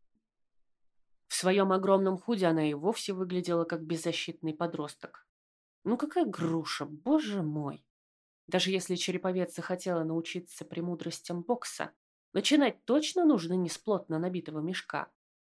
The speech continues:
предназначенного для отработки силы удара здоровых мужиков. Тренировки, разогрев,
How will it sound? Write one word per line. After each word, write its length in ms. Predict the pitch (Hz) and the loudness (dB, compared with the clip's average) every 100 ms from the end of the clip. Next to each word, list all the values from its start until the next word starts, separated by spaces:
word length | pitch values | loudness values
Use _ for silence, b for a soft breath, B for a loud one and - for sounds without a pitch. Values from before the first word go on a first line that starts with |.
| - | 0
предназначенного 840 | 180 175 180 180 175 170 170 170 160 | 2 2 0 0 0 0 -2 -2 0
для 180 | 170 165 | 0 -2
отработки 540 | 165 175 175 - 180 | 0 -2 -2 -4 -8
силы 340 | - 175 165 | -6 -6 -4
удара 340 | 165 165 214 165 | -2 0 2 0
здоровых 840 | - - 202 185 240 285 247 - | -4 0 0 2 0 -2 -6 -8
мужиков. 760 | 190 202 226 - 180 151 - _ _ _ _ _ _ _ | -6 -6 -6 -6 -6 -6 -8 _ _ _ _ _ _ _
Тренировки, 960 | - 269 185 156 220 226 - - 175 165 | 2 4 4 4 4 4 0 -8 -8 -4
разогрев, 720 | 175 165 151 160 170 175 - | -2 -2 -4 -4 -4 -6 -8